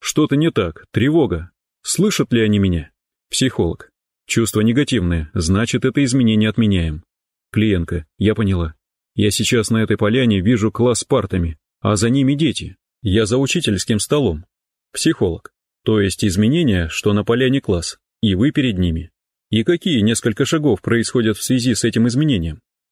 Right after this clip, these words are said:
Клиентка. Они меня слушают, им интересно. И мне очень интересно, очень хочется с ними заниматься. Клиентка.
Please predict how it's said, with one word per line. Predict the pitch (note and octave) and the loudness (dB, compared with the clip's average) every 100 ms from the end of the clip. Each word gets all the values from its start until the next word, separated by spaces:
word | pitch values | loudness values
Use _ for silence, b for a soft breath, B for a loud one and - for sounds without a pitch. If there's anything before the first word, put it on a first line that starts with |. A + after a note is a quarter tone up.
| _ - | _ -4
Клиентка. | A#2 A2 F2 - - _ _ _ | 0 0 -2 -4 -16 _ _ _
Они | F#2 F#2 | 0 2
меня | G#2 A2+ A#2 | 2 2 2
слушают, | F3+ E3+ G2 E2 - _ | 0 0 -2 -6 -6 _
им | G#2+ G2+ | 0 2
интересно. | A2 D3+ C#3+ G2 F2+ D#2+ _ _ - | 2 0 -2 -2 -6 -12 _ _ -4
И | F#2+ | 0
мне | F#2+ E3+ C#3 | 2 2 2
очень | A#2+ A2+ G#2+ | 0 2 0
интересно, | A2+ D3 D#3 A2 F2 D2+ _ - | 2 2 2 0 -4 -8 _ -4
очень | D#3 F3 A2 G2 | 0 0 -2 -2
хочется | D#3+ - G#2+ G#2+ | -2 0 0 0
с | G2 | 0
ними | D3 G2+ | 0 0
заниматься. | F#2 C#3 D3+ G#2 - F#2+ _ _ _ _ _ - | 0 0 0 -2 -6 -14 _ _ _ _ _ -2
Клиентка. | D#3+ G2 D#2+ - - | 0 0 -4 -10 -20